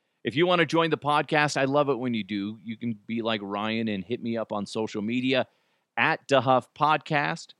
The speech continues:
or you can hit me up on my email, uh, dehuffpodcast at gmail dot com. Thank you guys so much for listening.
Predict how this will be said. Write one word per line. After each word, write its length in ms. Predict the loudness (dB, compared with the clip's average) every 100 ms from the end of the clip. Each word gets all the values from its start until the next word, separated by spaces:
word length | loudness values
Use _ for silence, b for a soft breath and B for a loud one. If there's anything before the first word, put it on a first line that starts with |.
| _ _ _
or 160 | 0 0
you 100 | 0
can 140 | -2
hit 180 | -2 -2
me 140 | 0
up 180 | 0 -2
on 480 | -2 0 0 0 0
my 360 | 0 0 -2 -2
email, 560 | 0 2 0 -2 -6 _ _ _ _ _ _
uh, 420 | -8 -2 0 2 0 2
dehuffpodcast 1120 | 2 4 2 0 -2 0 0 -2 -2 0 -4
at 160 | -6 -6
gmail 500 | -6 -2 0 0 0
dot 260 | 0 -2
com. 320 | -8 -6 -8 -4
Thank 200 | -4 -2
you 80 | -2
guys 260 | -2 -2
so 160 | -2 -4
much 220 | -2 -4
for 160 | -4 -2
listening. 560 | -2 -4 -4 -4 -4